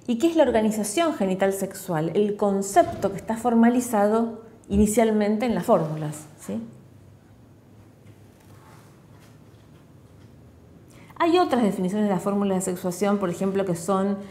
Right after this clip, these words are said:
Lacan habla de las pretendidas identificaciones sexuales,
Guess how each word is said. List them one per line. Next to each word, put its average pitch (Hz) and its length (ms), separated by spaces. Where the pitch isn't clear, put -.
Lacan 226 260
habla 269 160
de 254 60
las 226 120
pretendidas 208 880
identificaciones 170 760
sexuales, - 540